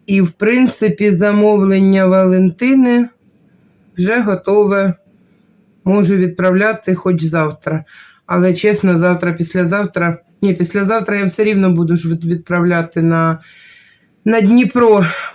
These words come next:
посилку. Тому, якщо Валюша раптом подивиться це відео,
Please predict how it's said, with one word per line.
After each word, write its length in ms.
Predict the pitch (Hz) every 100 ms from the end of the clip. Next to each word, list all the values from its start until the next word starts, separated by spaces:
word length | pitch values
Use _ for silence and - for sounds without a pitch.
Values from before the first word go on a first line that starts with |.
| -
посилку. 800 | 196 185 196 185 180 - 180 165 _ _ - - - -
Тому, 220 | 208 226
якщо 800 | 226 214 - - 240 233 208 - _ _ _ _ _ _ -
Валюша 680 | 220 226 220 226 220 - -
раптом 640 | 214 214 202 - 208 208
подивиться 640 | 214 208 262 262 196 - 180
це 240 | - 185
відео, 560 | 175 165 170 165 165